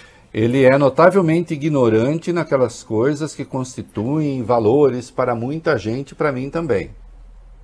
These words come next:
Na área da cultura, na área do pensamento, na área da civilidade política, na área do,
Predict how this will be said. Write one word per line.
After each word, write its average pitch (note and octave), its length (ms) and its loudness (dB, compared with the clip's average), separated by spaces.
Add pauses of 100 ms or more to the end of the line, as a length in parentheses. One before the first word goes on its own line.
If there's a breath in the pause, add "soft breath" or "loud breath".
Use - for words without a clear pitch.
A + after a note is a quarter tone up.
(600)
Na G#2 140 -4
área G#2 160 -2
da G#2 100 -2
cultura, A#2 560 -2
na G#2+ 120 -4
área G#2 100 -4
do G2+ 100 -8
pensamento, A#2 800 -2
na A2+ 120 -4
área A2+ 180 -4
da A2 60 -6
civilidade A2 520 -4
política, B2+ 600 -4
na A#2+ 80 -8
área B2+ 220 -10
do, G3+ 80 -14